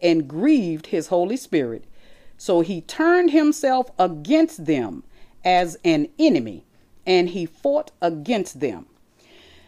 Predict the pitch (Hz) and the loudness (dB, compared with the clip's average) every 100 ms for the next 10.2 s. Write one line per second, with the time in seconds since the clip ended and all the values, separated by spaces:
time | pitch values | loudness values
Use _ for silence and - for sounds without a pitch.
0 | _ 175 180 160 151 - _ _ - - | _ 2 2 2 -2 -8 _ _ -20 -20
1 | _ - - - 156 226 320 269 226 - | _ -18 -18 -12 0 2 4 2 -2 -2
2 | 202 202 180 170 - 170 165 - 202 - | -2 0 0 0 -2 -2 -2 -4 -6 -4
3 | 165 214 277 170 - 143 131 - 190 156 | -2 -2 -4 -6 -6 -8 -8 -6 -2 -2
4 | 135 - 170 165 - - 180 156 143 135 | -4 -6 -4 -4 -8 -4 0 2 0 -4
5 | 127 123 190 113 - - _ _ - - | -8 -8 -6 -6 -12 -20 _ _ -20 -20
6 | - _ _ - _ - - 208 208 170 | -20 _ _ -20 _ -8 0 0 0 0
7 | 262 320 254 - 285 247 214 233 196 180 | 2 0 -4 -6 0 0 0 -2 -2 -4
8 | 139 143 190 294 165 139 131 - - _ | -4 -2 2 2 2 -6 -12 -14 -20 _
9 | 139 156 196 262 247 285 285 - 190 139 | -8 -6 -2 -2 0 0 0 0 2 2
10 | 127 | -2